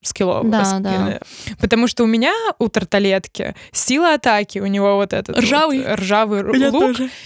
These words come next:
Speaker 1: И, о боже, как тяжело на нём нормально и построить, э,
Speaker 2: У меня,
Speaker 1: какой-то
Speaker 2: у меня эмбаррассинг какой-то там, критрейт на него.
Speaker 1: <laughs>
Speaker 2: Ну, это просто.
Speaker 1: Да, поэтому, да, друзья, старайтесь, э, выбирать оружие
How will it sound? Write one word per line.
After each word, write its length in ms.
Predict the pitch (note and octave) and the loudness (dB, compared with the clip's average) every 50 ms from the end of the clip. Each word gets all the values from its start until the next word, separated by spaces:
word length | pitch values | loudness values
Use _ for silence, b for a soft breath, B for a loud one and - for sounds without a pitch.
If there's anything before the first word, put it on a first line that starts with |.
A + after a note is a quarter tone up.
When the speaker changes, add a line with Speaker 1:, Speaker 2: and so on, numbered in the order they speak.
| B B B B - | B B B B -2
Speaker 1:
И, 40 | A3 | 0
о 120 | A3+ A#3 A#3+ | 2 2 2
боже, 300 | G#3+ C4 D4 D#4+ D4+ D4+ | 4 2 2 4 2 0
как 260 | - - A3+ A3 - | 2 0 0 0 -2
тяжело 500 | - - A3 F#3+ F#3 G3+ G3 G3 G3+ G#3+ | -4 -6 -4 -2 -2 0 0 2 2 2
на 140 | G#3 G#3 G3 | 2 0 0
нём 260 | F#3+ F#3+ F#3+ F#3+ F#3+ | 0 0 -2 -2 -2
нормально 540 | F#3+ F#3 F#3 F#3 F#3 F#3 F#3 F#3+ F#3+ F#3+ F#3+ | -2 -2 0 0 0 0 0 0 -2 -2 -2
и 40 | G3 | -4
построить, 680 | - F#3+ F#3+ - - G3 F#3+ F#3+ - - - - - - | -4 -6 -6 -4 -2 -2 0 0 -2 -2 -2 -4 -4 -4
э, 200 | - - - - - | -4 -4 -2 0 2
Speaker 2:
У 60 | A#3+ | 2
меня, 400 | A#3+ A#3+ B3 B3 C4 C4+ C4+ C4+ | 4 4 2 2 2 4 2 2
Speaker 1:
какой-то 180 | C4+ - - A#3+ | 0 0 0 0
Speaker 2:
у 20 | |
меня 220 | A#3+ A#3+ B3+ B3+ C4 | 0 2 2 2 2
эмбаррассинг 680 | C4+ C4+ A#3 B3 A3 G3 F#3 - - - F#3 F#3 - _ | 2 2 2 2 0 0 -2 -4 -6 -8 -8 -10 -10 _
какой-то 400 | - F3+ - - F#3 F3+ F3+ F#3 | -12 -10 -4 -2 -2 -2 -2 -4
там, 240 | F3 - F3 E3+ F#3 | -4 -2 -2 -2 -2
критрейт 440 | - - F#3 F3+ - F#3 F3+ F3 C4+ | -4 -6 -6 -4 -2 0 2 2 2
на 360 | A#3+ F#3 F3 C4+ C#4 C4 C4 | 2 2 2 2 4 4 4
него. 160 | A#3+ - A#3+ - | 2 2 0 0
Speaker 1:
<laughs> 60 | - | 0
Speaker 2:
Ну, 140 | G#3 G#3+ G#3 | 0 0 0
это 160 | G3+ F#3+ - - - | 0 -2 -2 -4 -2
просто. 460 | G3 F3+ E3+ F3+ F3+ - - F#3+ F#3+ | 0 0 0 0 -2 -4 -6 -4 -2
Speaker 1:
Да, 320 | G#3+ A#3+ A#3 A3+ A3 G#3 G3 | 0 2 2 2 2 0 0
поэтому, 800 | - A3+ A#3 A#3+ B3+ B3 - C#4 B3+ B3 B3+ B3+ B3+ B3+ B3+ B3+ A3+ | 2 2 2 2 2 0 0 0 0 2 2 2 2 2 2 2 2
да, 160 | B3+ B3 A#3+ | 2 0 0
друзья, 340 | G3+ A3 A#3+ G#3+ A3+ A3 A3 | 0 -2 -2 0 0 0 0
старайтесь, 800 | - - - A3 G#3+ G#3+ A3+ A#3+ B3+ - - A#3+ - - - - - _ _ _ _ _ - | 0 0 0 2 2 2 2 2 0 -2 -4 -6 -6 -8 -10 -14 -18 _ _ _ _ _ -12
э, 20 | G#3 F#3+ G3 F#3 | -10 -8 -6 -4
выбирать 640 | F#3 G#3+ F3+ G#3 G#3 G3+ G3+ G3 G3+ G3+ - - - _ _ - | -4 -2 0 0 0 2 2 2 0 0 -2 -6 -12 _ _ -4
оружие 840 | G3+ F#3+ F#3+ G3 F#3+ G#3 A3+ G#3+ G3 G#3+ G3 F#3+ F#3 F#3 F#3 G3 | -2 -2 -2 -2 -4 -4 -4 -4 -2 -2 -2 -2 -2 -4 -8 -10